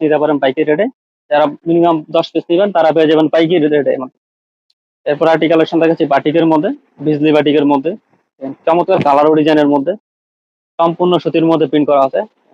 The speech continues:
চমৎকার প্রিন্ট করা থাকবে, সম্পূর্ণ সুতির মধ্যে। এর প্যান্টের কাপড়টা আলাদা থাকবে, হাতার কাপড়টা, প্যান্টের কাপড়টা, ওড়নাটা দেখাচ্ছি। ওড়নাটা সম্পূর্ণ প্রিন্ট করা থাকবে,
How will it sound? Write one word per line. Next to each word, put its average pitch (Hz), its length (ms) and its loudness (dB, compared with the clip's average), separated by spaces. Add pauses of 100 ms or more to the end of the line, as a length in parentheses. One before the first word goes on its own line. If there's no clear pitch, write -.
(120)
চমৎকার 180 520 0
প্রিন্ট 147 200 -2
করা 139 180 2
থাকবে, 135 200 -10 (500)
সম্পূর্ণ 185 360 0
সুতির 156 320 -2
মধ্যে। 135 200 -8 (600)
এর 151 180 0
প্যান্টের 156 300 2
কাপড়টা 156 360 0
আলাদা 147 260 2
থাকবে, 151 220 0 (2000)
হাতার 147 260 0
কাপড়টা, 151 360 0 (580)
প্যান্টের 143 280 -2
কাপড়টা, 151 360 0 (440)
ওড়নাটা 147 300 0
দেখাচ্ছি। 135 360 -4
ওড়নাটা 147 280 0 (100)
সম্পূর্ণ 160 280 0 (100)
প্রিন্ট 147 200 -2
করা 135 180 0
থাকবে, 139 200 -10